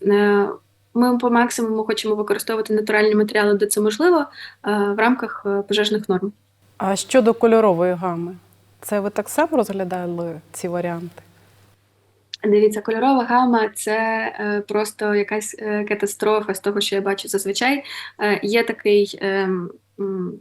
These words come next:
Speaker 1: якби сталий принцип, що якщо, якщо це щось для дітей, воно має бути яскравим. Але, е, ну, подивіться, як в середньому виглядають школи.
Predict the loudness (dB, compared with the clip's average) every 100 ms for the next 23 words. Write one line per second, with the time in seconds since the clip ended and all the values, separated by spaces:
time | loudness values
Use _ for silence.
0 | _ _ _ _ _ _ _ _ _ -8
1 | -6 -6 0 2 2 0 2 2 2 -2
2 | -4 -4 -4 -6 -8 -6 -4 -2 -2 -4
3 | -2 0 0 0 0 0 4 4 4 -2
4 | -14 0 4 6 6 4 2 2 2 2
5 | 0 0 0 -2 -8 _ _ _ -16 -16
6 | -2 4 6 6 6 4 0 -6 -8 -6
7 | -2 -2 -2 -4 0 2 2 2 2 2
8 | -2 -14 _ -2 2 2 4 4 4 2
9 | 0 2 2 2 0 0 2 2